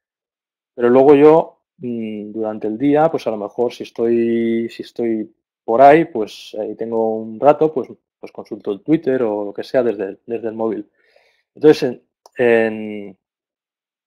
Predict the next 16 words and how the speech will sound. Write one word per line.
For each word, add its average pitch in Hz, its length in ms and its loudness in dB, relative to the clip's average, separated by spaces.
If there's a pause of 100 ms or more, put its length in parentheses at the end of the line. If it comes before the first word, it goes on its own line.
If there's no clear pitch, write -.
(680)
en 117 120 -14
Hotsuite, 170 460 4
que 131 100 0
es, - 260 -14
es - 320 -12
el 107 520 -10
sistema 123 400 -4
que 120 80 -4
uso 127 140 -4
también 117 280 -8
para 101 280 -4
consul-, - 400 -16
para 101 140 -6
usar - 320 -8 (180)
para 104 220 -10
Twitter 120 420 -6